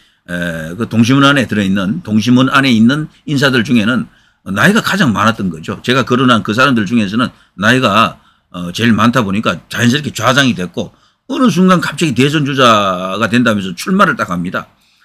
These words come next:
그때 처음에 나와서 이제 대선 후보가 되잖아요. 그때 김두관하고 어느 정도 경쟁하는 그런 모습이었는데 게임이 안 되더군요. 압도적으로 문재인이 이기더라고요. 그때 그 과정을 사람들이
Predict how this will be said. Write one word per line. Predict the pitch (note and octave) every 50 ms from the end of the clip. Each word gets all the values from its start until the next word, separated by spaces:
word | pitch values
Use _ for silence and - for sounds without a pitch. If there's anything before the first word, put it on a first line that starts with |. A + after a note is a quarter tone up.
| _ _ _
그때 | - G#3 F3 -
처음에 | - - G3+ G3+ G#3 G#3 G3+
나와서 | F3 C3+ B2 B2 A#2+ - D#3 B2+ G#2+
이제 | G#2+ G#2+ F#2
대선 | - C3+ C3 D3 C#3
후보가 | D3 D#3+ D#3 A#2+ F#2+
되잖아요. | F2 F2+ F2 A#2 C#3 A#2+ F2+ F#2 A2 A#3 - - _ _ _ _ _ _ _ _ _ _ _
그때 | - D3 F3 -
김두관하고 | - A#2+ A#2+ A#2+ C3 D3+ D#3+ E3+ F3+ F#3 F3+ E3+
어느 | C3 B2 A#2
정도 | A#2+ A#2+ B2 F#2+
경쟁하는 | - G#2+ A#2+ B2+ A#2+ C3+ B2+ A#2 A#2 A2+ G#2+ F#2+ F2 E2+
그런 | A#2 A2 G#2
모습이었는데 | A#2 B2 - C#3 A#2+ G#2+ G2 G2 F2+ G2 A2 A#2
게임이 | G#2+ - G#3+ C#4+ D4
안 | B2+ G#2 F#2
되더군요. | - F#3+ F#3 G3 E3+ D#3 D3+ - - _ _ _ _
압도적으로 | - F3 G#3+ - - G#3+ F#3+ F3+ E3+ E3 D3 A2
문재인이 | G2+ G#2 B2 D3+ D#3 C#3 C#3+ C#3 C#3+ C#3+ C3+ G#2+
이기더라고요. | G2+ G2+ - C#3+ C3 A#2+ D#2+ D2+ C#2+ D2 D2+ D#2+ D#2+ - - - _ _ _ _ _ _ _ _
그때 | - B3 B3+ A3+ A3 D3+
그 | C#3 F3 F#3+
과정을 | - C3+ B2 C3+ C#3 G#3 A#3+ A#3+ D#3+
사람들이 | - C#3+ D3 D3 C#3+ C3+ A#2+ A#2+